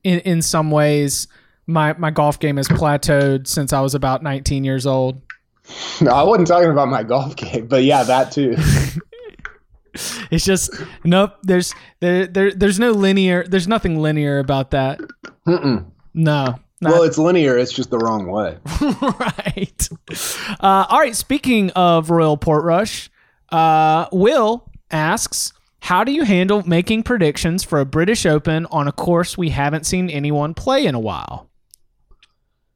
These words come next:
Speaker 2: Yeah, that's a g-, that's a good question. I, I think that, I think Irish and Scottish Open, uh, a little bit. And then, I mean, in some ways it's almost easier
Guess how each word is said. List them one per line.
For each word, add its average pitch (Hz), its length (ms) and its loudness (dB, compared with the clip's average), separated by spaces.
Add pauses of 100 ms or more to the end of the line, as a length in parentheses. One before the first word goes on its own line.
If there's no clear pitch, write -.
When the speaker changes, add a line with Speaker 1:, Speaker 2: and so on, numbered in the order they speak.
(800)
Speaker 2:
Yeah, 147 280 4
that's 151 160 2
a 202 40 2
g-, 175 180 0
that's 143 200 0
a 170 60 2
good 143 200 4
question. 120 460 0
I, 123 280 0
I 127 120 2
think 156 300 0
that, 117 640 2
I 123 120 0
think 165 180 0
Irish 127 420 2
and 117 140 -2
Scottish 117 440 0
Open, 123 580 2 (180)
uh, 110 180 -2
a 113 80 0
little 113 380 4
bit. 135 420 2 (420)
And 147 180 4
then, 175 300 4
I 156 60 0
mean, 175 220 4 (440)
in 185 160 4
some 233 200 0
ways 240 260 2
it's 185 140 -2
almost 165 300 0
easier 135 580 0